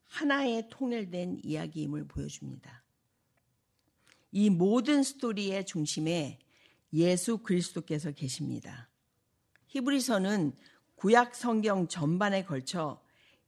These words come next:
예수 그리스도를 보는 신비를 밝히는 데 도움이 됩니다. 구약에는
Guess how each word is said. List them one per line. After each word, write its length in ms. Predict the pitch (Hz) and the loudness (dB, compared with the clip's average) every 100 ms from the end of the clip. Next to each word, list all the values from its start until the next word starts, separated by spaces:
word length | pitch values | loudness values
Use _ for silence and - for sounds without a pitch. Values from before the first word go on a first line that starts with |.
| - | 4
예수 440 | 180 220 233 262 | 6 6 2 -4
그리스도를 800 | - 202 190 - 180 185 220 226 | -2 -4 -4 -2 -2 0 -2 -4
보는 460 | - 156 175 196 190 | -2 0 2 -2 -6
신비를 720 | - - 262 240 190 196 208 | -8 -4 -2 -2 -4 -6 -6
밝히는 540 | - - - 185 143 143 | -10 -12 -8 -4 -2 -2
데 200 | 147 143 | -4 -8
도움이 380 | 165 143 147 147 | -6 -4 -2 -4
됩니다. 580 | 156 117 123 - - _ _ _ _ _ _ _ _ _ _ _ _ _ _ _ _ _ _ _ _ _ _ _ _ _ _ | -8 -10 -10 -14 -20 _ _ _ _ _ _ _ _ _ _ _ _ _ _ _ _ _ _ _ _ _ _ _ _ _ _
구약에는 920 | - 196 226 196 160 147 165 151 | 4 6 6 4 0 0 0 -4